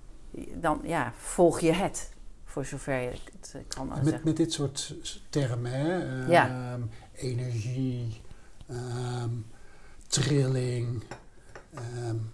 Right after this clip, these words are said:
Speaker 2: het spirituele, het hogere, het geestelijke. Kom je daarmee het bedrijfsleven wel binnen?
Speaker 1: <laughs> Nou,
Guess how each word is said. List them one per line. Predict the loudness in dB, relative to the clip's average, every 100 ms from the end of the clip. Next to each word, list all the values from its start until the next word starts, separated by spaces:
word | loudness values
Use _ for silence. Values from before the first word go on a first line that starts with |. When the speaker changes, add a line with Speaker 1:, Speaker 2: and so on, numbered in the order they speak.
| -10
Speaker 2:
het | -4 -2
spirituele, | 0 0 0 2 4 4 4 2
het | 2
hogere, | 4 6 6 4 2
het | 2 2
geestelijke. | 4 8 8 8 4 4 0 0 -6 -12 -12 -4
Kom | 4 6
je | 10
daarmee | 10 10 6 4
het | 0
bedrijfsleven | -2 -2 -2 -2 -2 -6 -6 -6
wel | -6 -4
binnen? | -2 0 0 -2 -6
Speaker 1:
<laughs> | -6 -6 -6 -8 -8 -8 -8 -8 -10 8
Nou, | 12 12 12